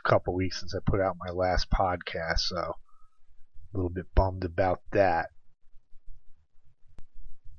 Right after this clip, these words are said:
But basically what I've been up to is doing a little striper fishing.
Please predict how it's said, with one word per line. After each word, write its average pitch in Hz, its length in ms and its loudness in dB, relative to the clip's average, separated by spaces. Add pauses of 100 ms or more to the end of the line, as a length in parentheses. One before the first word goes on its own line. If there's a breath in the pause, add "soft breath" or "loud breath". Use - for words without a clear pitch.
(280)
But - 240 2
basically 131 400 8
what 117 160 8
I've 104 140 8
been 101 120 0
up 135 340 8
to 90 500 4
is 90 680 2 (1200)
doing 113 340 -2
a 95 80 -2
little 98 260 2
striper - 680 6
fishing. 82 560 2